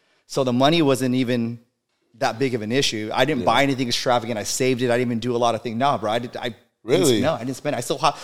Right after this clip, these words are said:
Speaker 1: all the money I made during those corporate years, I still have.
Speaker 2: Bro, we have people, and I'm guilty of it. We make forty, maybe even fifty, and we're already buying a fifty thousand dollar car.
Speaker 1: Well, you know, that, that's because of your society or, or, like, your generation now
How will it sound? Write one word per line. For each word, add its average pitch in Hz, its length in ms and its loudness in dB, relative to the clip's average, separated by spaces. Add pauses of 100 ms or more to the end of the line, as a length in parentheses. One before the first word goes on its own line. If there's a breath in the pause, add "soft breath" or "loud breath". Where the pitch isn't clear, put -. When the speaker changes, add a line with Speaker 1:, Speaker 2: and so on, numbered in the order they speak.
(120 loud breath)
Speaker 1:
all 165 160 6
the 196 60 6
money 185 200 4
I 160 80 8
made 131 300 2
during 135 160 2
those 123 160 0
corporate 127 340 -4
years, 127 180 -2
I 120 60 -10
still - 220 -12
have. - 240 -16
Speaker 2:
Bro, 123 160 4
we 123 160 2
have 143 200 4
people, 120 560 0
and 101 380 -4
I'm 117 160 -2
guilty 123 380 0
of 113 180 2
it. 101 380 0
We 120 100 -10
make 127 240 0
forty, 127 640 0 (580)
maybe 110 440 -4 (200)
even 123 220 -4
fifty, 127 460 -2
and 113 100 -2
we're 117 140 2
already 110 260 0
buying 107 260 0
a 95 40 -6
fifty 104 240 -8
thousand 98 240 -4
dollar 92 180 -4
car. 85 240 -8 (180 loud breath)
Speaker 1:
Well, 165 140 6
you 165 160 4
know, 202 140 8
that, 147 260 6
that's 180 200 6
because 180 360 4
of 123 320 2
your 135 320 4
society 104 580 -4
or, 117 300 -4
or, 117 160 -2
like, 117 260 -4
your 160 180 4
generation 120 580 0
now 104 220 -10